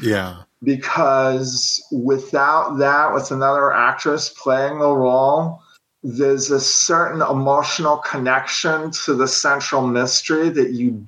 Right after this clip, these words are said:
Speaker 2: don't get. And if she had been able to be on, in the movie, I think you would have gotten. Plus, of course, she's a musician in her own right. So
Speaker 1: Oh, true.
Speaker 2: she would have been able to, uh, do music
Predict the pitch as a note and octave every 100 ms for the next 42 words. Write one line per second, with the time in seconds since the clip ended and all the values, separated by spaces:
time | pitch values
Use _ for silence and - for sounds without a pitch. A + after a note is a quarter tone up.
0 | _ - B2+ C3+ - C#3+ A2+ - A#2+ B2
1 | D#3+ - - - - - _ _ _ -
2 | B2+ C3 C3 - - D3+ D#3+ C3 D3+ C#3+
3 | C#3 C3+ B2 A2+ G2+ B2+ C#3 D#3 - C3
4 | C#3 D3 - D#3 D#3+ D#3 D#3+ E3+ D#3+ F#3
5 | F#3+ C3+ C3+ C#3 C3+ - B2+ C3 A#2+ G#2+
6 | B2+ C3 C3+ E3+ E3 - D#3 D#3 - D3
7 | C3 - C#3 C3 C3 C3 - - _ -
8 | - - - D3 C3+ C#3+ C3+ B2 A2 G3
9 | G#3 - C3 A#2 B2+ A#2+ B2 A2+ E3 G3
10 | B2 F#2+ E2+ D#2 E2 - _ _ _ -
11 | - - C3+ B2 A#2+ - - - D3 D3
12 | D3+ C#3+ D3 C#3 C#3 C#3+ D3 C#3+ - D3
13 | C#3 C#3 C3+ B2+ A#2 B2+ A#2+ - - _
14 | _ _ _ _ _ - C3 C#3+ D3 C#3+
15 | C#3 C#3 D3 D3 C#3+ C#3